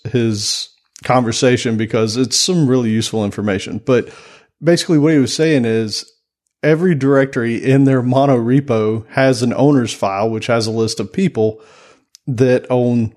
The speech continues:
that section. And if you are going to get a P R approved, it has to be approved by somebody listed in that file. And the way he said this thing works is very much like, uh,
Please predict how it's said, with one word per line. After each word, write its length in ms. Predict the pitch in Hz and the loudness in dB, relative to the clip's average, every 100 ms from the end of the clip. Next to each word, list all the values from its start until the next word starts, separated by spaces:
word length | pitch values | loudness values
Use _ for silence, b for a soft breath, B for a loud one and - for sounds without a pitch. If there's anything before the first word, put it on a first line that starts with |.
| 123 | -2
that 260 | 120 107 | 0 0
section. 440 | - 170 156 - - b b b - | 0 0 0 -6 -12 b b b -2
And 320 | 160 143 127 | 2 4 2
if 280 | - 139 135 | 0 -2 2
you 140 | 147 | 2
are 80 | 143 | 2
going 240 | 127 143 131 | 2 2 2
to 80 | |
get 140 | 120 127 | 2 2
a 60 | |
P 240 | 120 147 127 | 2 2 2
R 320 | 131 170 143 | 4 4 2
approved, 800 | - 113 - 196 226 127 113 - | 0 -6 -2 0 2 2 0 -6
it 140 | 143 113 | -2 0
has 200 | 127 - | 0 -2
to 60 | |
be 100 | 139 | 0
approved 320 | 147 143 117 107 | -2 -2 -4 0
by 140 | 110 | -2
somebody 400 | - 113 110 120 | 0 -2 -2 -2
listed 540 | 113 101 107 - 120 | -2 -2 -4 -4 -6
in 260 | 98 113 107 | -6 -6 -4
that 240 | 101 95 | -4 -4
file. 460 | - - 101 76 - b b b b b _ - | -6 -4 -4 -6 -14 b b b b b _ 0
And 280 | 143 131 | 2 2
the 80 | 123 | 2
way 180 | 131 151 | 2 4
he 100 | 143 | 2
said 220 | 139 156 | 2 0
this 180 | 131 123 | 2 0
thing 240 | 143 131 120 | 2 2 2
works 320 | 151 151 131 | 2 0 -2
is 240 | 120 117 | -2 -4
very 260 | - 139 147 | 0 2 4
much 300 | 123 120 - | 4 0 0
like, 300 | 120 113 123 | 0 0 0
uh, 340 | 113 107 104 | 2 2 0